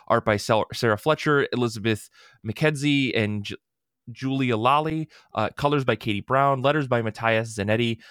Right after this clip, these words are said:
This, the simple pitch of this book, soldiers embark on an adventure filled with magic crystals, secret wars, and portals to strange post-apocalyptic worlds. I mean, come on.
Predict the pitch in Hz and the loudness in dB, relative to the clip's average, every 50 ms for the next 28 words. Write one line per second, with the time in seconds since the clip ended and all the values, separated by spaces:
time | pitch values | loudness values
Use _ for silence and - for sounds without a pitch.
0 | - _ - 131 135 127 - - - - - - _ _ - 120 - - - 185 | -20 _ -2 -2 0 0 0 -4 -6 -8 -10 -16 _ _ -4 -4 -4 0 -2 -2
1 | 214 196 180 - - - 160 160 - 165 156 160 147 - - 151 147 151 - - | 0 0 -2 0 2 2 2 2 0 -2 -2 -2 -4 0 0 0 0 0 -2 -10
2 | _ - _ _ _ - - - 175 165 175 160 170 165 147 143 127 117 131 139 | _ -20 _ _ _ -8 -2 -2 0 0 2 2 2 0 2 2 2 2 4 2
3 | 147 - 151 139 135 120 120 113 104 120 123 131 - 131 120 - - 131 139 143 | 4 2 0 0 0 0 0 0 2 0 0 0 0 -4 -6 -4 -2 0 0 0
4 | 139 135 113 107 107 110 120 139 147 165 - - - 156 143 - - 151 147 131 | 0 -2 -2 -2 -2 -2 -2 0 -2 -2 -4 -2 -2 -2 -2 0 0 0 0 0
5 | - - - 170 - 175 - - 110 - 123 127 131 139 123 120 101 101 - - | 0 -2 -4 -4 -4 -4 -6 -6 -2 0 2 2 2 2 0 -2 -6 -6 -4 -2
6 | 139 147 147 143 143 139 - - 104 - - - 120 123 131 127 127 120 - - | -2 0 0 0 -4 -4 -6 -8 -8 -8 -8 -6 -4 -4 -2 -4 -4 -8 -4 -4
7 | 127 127 - - 117 - 110 113 - - 117 107 104 _ - 101 _ - 67 101 | -4 -4 -2 -8 -10 -8 -8 -8 -8 -6 -4 -4 -4 _ -8 -16 _ -8 -6 -6
8 | 113 113 110 110 110 120 127 117 - 156 160 160 151 139 113 104 | -6 -4 -6 -8 -8 -8 -10 -4 -2 0 2 2 2 2 0 -2